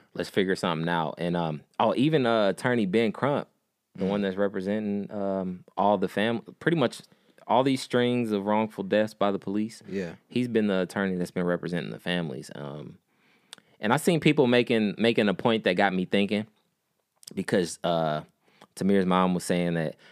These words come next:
Speaker 1: you know, Ben Crump is esp-, especially, like, he, he's just,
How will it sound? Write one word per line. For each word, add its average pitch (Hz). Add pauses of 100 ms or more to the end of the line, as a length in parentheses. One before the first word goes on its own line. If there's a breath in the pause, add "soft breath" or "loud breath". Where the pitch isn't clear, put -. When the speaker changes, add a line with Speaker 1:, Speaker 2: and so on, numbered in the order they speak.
(140 soft breath)
Speaker 1:
you 98
know, 92
Ben 98
Crump 95
is 80
esp-, 71 (140)
especially, 92
like, 85
he, 107
he's 110
just, 104